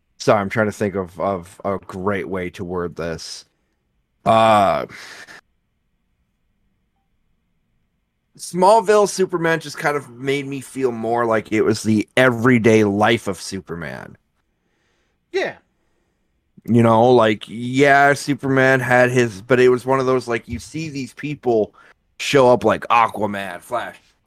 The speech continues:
Speaker 1: You see them show up and it's not so much like,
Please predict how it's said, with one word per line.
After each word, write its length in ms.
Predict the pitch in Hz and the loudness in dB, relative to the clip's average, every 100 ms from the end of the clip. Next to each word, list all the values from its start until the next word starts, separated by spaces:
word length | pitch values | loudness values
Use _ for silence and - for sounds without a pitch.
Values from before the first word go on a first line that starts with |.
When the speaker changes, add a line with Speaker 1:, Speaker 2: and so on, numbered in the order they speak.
| _ | _
Speaker 1:
You 80 | 127 | -20
see 180 | 160 | -18
them 180 | 165 143 | -12 -12
show 380 | 127 - 147 135 | -14 -8 -6 -2
up 180 | 135 - | -4 -4
and 120 | 113 | -8
it's 180 | 101 - | -8 -10
not 460 | 117 117 127 143 | -6 -4 -2 -4
so 320 | - - 139 131 | -8 -2 0 0
much 400 | 123 120 - 113 | -2 -4 -6 -2
like, 400 | 113 101 - | -2 -4 -10